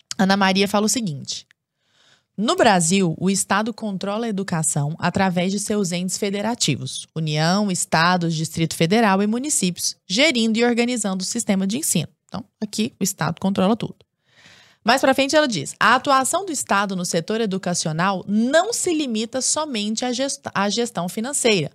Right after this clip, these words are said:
Toda a educação brasileira, seja ela pública ou privada,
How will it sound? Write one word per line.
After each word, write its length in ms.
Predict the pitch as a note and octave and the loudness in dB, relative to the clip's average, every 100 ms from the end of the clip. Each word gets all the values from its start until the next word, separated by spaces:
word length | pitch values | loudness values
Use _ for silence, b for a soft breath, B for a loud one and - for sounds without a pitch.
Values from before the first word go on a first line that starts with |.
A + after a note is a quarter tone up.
| _ _ _ _ _ _ _ - | _ _ _ _ _ _ _ 4
Toda 420 | D#4 G4+ A#4+ C4 | 6 8 8 6
a 60 | B3+ | 6
educação 680 | A#3 G#3 A3 F#3+ F3+ - E3 | 6 2 0 -2 0 -2 2
brasileira, 840 | D#3+ D#3+ D#3 D#3 D#3+ F3+ D3+ C#3+ - | 4 4 4 6 6 6 2 0 -4
seja 460 | - - C4 B3+ A#3 | 0 4 6 6 4
ela 280 | F#3+ E3+ E3 | 4 2 0
pública 520 | - B3 C#4+ A#3+ F3 | -2 -4 -4 -6 -6
ou 60 | |
privada, 600 | E3+ D3+ D3 E3 F#3+ C#3+ | -6 -4 0 2 2 -2